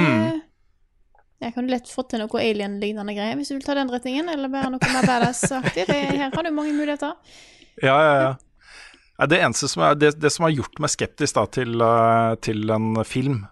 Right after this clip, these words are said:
Speaker 2: basert på Metroid, det er jo, eh, Metroid Other M, hvor de da skulle lage en historie for første gang, hvor det var dialog og rollefigurer, og det skjedde ting og sånt. Og så er noe av magien til disse spillene for meg da,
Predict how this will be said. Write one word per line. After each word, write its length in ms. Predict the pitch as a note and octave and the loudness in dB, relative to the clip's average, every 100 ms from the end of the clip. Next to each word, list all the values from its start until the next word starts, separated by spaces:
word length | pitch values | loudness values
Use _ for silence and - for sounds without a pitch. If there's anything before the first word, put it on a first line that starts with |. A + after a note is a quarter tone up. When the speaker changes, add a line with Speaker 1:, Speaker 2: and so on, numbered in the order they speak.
| A#2+ | -6
Speaker 2:
basert 320 | A2+ G2+ - | -4 -4 -6
på 100 | A2+ | -6
Metroid, 440 | G2+ - B2 A#2+ - _ - - _ | -6 -2 -2 -2 -10 _ -20 -20 _
det 120 | B2+ C#3+ | 2 2
er 200 | G#2+ G#2+ | 2 -2
jo, 240 | A#2+ B2 B2 | 0 2 4
eh, 540 | A#2+ A#2 A#2 A#2 A#2 | 6 6 4 4 4
Metroid 400 | A2+ - B2 A2+ | 0 -2 -2 -2
Other 260 | G2+ G#2+ A2 | -2 0 2
M, 260 | C3+ C3+ - _ _ _ _ _ _ _ _ - | 2 -2 -8 _ _ _ _ _ _ _ _ -4
hvor 120 | B2 | 0
de 40 | |
da 120 | B2+ B2 | 2 0
skulle 320 | - C3+ A#2 | 0 -2 2
lage 240 | E3 B2 | 2 2
en 80 | A2 | -2
historie 460 | A#2+ - G#2 F#2+ G#2+ | -6 -6 -6 -4 -6
for 100 | A#2+ | -4
første 260 | A2+ - | -4 -2
gang, 260 | A2 G2 G#2 | -2 -4 -4
hvor 80 | A2 | 0
det 80 | A2 | 2
var 100 | G#2+ | 2
dialog 640 | A2 A2 G2+ F#2+ G2+ G2+ | 4 2 2 0 -2 -2
og 360 | G#2 G#2 G#2 A2 | -2 0 2 2
rollefigurer, 800 | G#2+ F#2 G2 F#2+ F#2 F#2+ G2 F#2+ | 0 -2 -6 -6 -6 -4 -4 -4
og 300 | F#2+ G2 G2 | -2 -2 -2
det 80 | G2+ | -2
skjedde 260 | A2 F#2+ F2 | -4 -4 -6
ting 300 | F#2+ F#2+ F#2 _ - - _ | -6 -6 -8 _ -20 -20 _
og 60 | - | -2
sånt. 180 | C3 C#3+ | 0 0
Og 80 | B2 | 0
så 100 | C3 | 2
er 180 | B2 B2 | 2 0
noe 320 | C#3+ C#3 A#2 | -2 -4 0
av 60 | A2 | 2
magien 640 | A2 A#2+ - G2 G2 A#2+ | 2 0 -4 -6 -4 -4
til 220 | B2 A#2+ A2+ | -4 -4 -4
disse 200 | A2+ A2+ | -6 -6
spillene 380 | A2 G2+ A2+ | -6 -4 -2
for 140 | A2 A#2+ | -4 -2
meg 240 | G#2+ B2 | 0 0
da, 100 | B2+ | -2